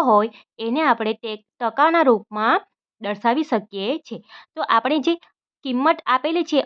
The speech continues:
અપૂર્ણાંકમાં એને આપણે ટકામાં ફેરવવાનો છે. તો સૌથી પહેલા તમારે જે કિંમત આપેલી હોય એ તમારે લખી લેવાની. અહીં એકના છેદમાં આઠ છે તો એકના છેદમાં આઠ લખી લેવાનો. ત્યાર પછી ઉપર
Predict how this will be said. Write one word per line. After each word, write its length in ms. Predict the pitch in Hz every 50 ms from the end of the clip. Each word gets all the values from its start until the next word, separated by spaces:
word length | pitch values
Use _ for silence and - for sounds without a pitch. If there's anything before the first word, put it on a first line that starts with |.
| - 226
અપૂર્ણાંકમાં 680 | 226 - 254 254 254 247 247 240 240 240 247 262 - -
એને 240 | - 254 247 254 294
આપણે 280 | 277 247 233 - 226 247
ટકામાં 960 | 240 - 226 214 214 - 277 320 359 - _ _ _ _ - 220 254 330 440 -
ફેરવવાનો 520 | - 285 233 214 214 208 214 214 214 214 220
છે. 180 | 220 - 247 254 311
તો 100 | 320 349 302
સૌથી 400 | - - 240 233 220 - 330 349
પહેલા 380 | - 330 285 254 233 220 226 226
તમારે 300 | 240 226 226 233 226 240 233
જે 140 | 226 240 233 233
કિંમત 320 | 233 220 220 247 285 285 - -
આપેલી 480 | 202 202 202 - 233 240 262 277 254 285
હોય 240 | 285 247 262 262 - _ _ _ _ -
એ 140 | 214 226
તમારે 240 | 247 220 208 202 226 247
લખી 380 | 220 180 - _ - 214 240
લેવાની. 360 | 294 294 269 240 202 170 160 202 _ _ _ _ _ _ _
અહીં 260 | - 285 277 262 190 202 - -
એકના 300 | 226 214 - 254 277 285 285
છેદમાં 360 | 294 294 240 277 277 - - -
આઠ 180 | 277 294 285 - -
છે 100 | 294 302 330 330 - - - -
તો 100 | _ - - 202
એકના 260 | 214 208 226 233 240 233
છેદમાં 320 | 254 226 214 214 - -
આઠ 240 | - 196 214 208 214 220
લખી 240 | 214 208 208 254 277 294
લેવાનો. 320 | 294 285 285 285 285 294 320 320 - - - _ _
ત્યાર 220 | - 302 339 381 381
પછી 320 | 330 285 262 - 254 247 247 247 _ _ _ _ _ _ _ _ _
ઉપર 320 | 254 269 262 _ 349 359